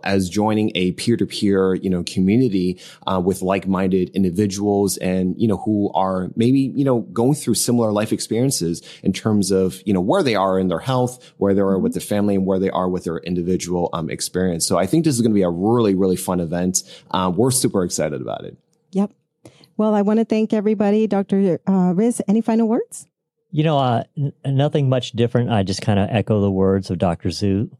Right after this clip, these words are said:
Speaker 3: Uh, I think that this is, uh, important for people in, uh, at all points in their lives. Uh, I even tell my patients who have very advanced disease that it's not too late to,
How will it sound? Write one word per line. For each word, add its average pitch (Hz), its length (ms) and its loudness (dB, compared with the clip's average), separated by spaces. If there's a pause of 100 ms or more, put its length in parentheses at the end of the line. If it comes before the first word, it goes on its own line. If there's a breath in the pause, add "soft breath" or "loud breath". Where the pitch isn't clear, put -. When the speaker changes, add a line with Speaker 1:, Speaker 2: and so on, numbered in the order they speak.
(340 soft breath)
Speaker 3:
Uh, 95 520 2
I 113 140 2
think 113 280 -2
that 98 320 0
this 98 300 -2
is, 98 160 -2
uh, 98 180 2
important 117 420 0
for 101 80 0
people 104 420 0
in, 98 260 2 (200)
uh, 101 200 0
at 95 160 -2
all 101 200 2
points 92 300 -2
in 90 80 0
their 87 120 0
lives. 82 420 -4 (340 soft breath)
Uh, 101 80 0
I 107 200 2
even 107 180 2
tell 101 180 0
my 90 180 2
patients 87 560 -4
who 95 220 -2
have 87 220 -2
very 92 260 2
advanced 87 380 -2
disease 85 460 -2
that 90 120 0
it's 82 140 -6
not 95 200 0
too 98 160 -2
late 90 300 0
to, 87 280 0